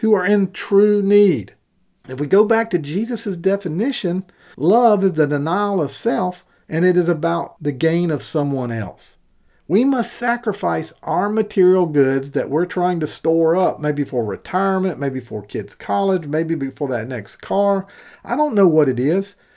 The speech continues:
but we are to give sacrificially. We're taught that we will get a blessing in return. Now, I'm not a name it and claim it. I'm not saying if you give five dollars, you're gonna get five dollars back. I'm saying you're gonna get a blessing.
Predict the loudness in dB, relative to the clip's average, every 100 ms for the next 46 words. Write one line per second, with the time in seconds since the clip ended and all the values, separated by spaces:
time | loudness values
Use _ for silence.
0 | _ -8 -6 -2 2 2 2 -4 0 0
1 | 0 -4 -4 -4 -8 -2 -2 0 0 2
2 | 0 -2 _ _ _ _ -2 2 2 0
3 | -6 -2 0 -2 -4 -2 0 2 2 2
4 | 0 0 2 2 0 -2 -2 -2 -2 -2
5 | -2 -2 -2 -4 -2 0 2 2 2 0
6 | -4 -8 -2 -2 0 -2 -2 -2 -4 -2
7 | 0 0 -2 0 0 0 -2 0 0 0
8 | 0 0 0 0 -2 0 -2 2 2 2
9 | -2 -4 -6 -6 -4 -2 0 0 2 0
10 | 2 0 0 2 2 2 -8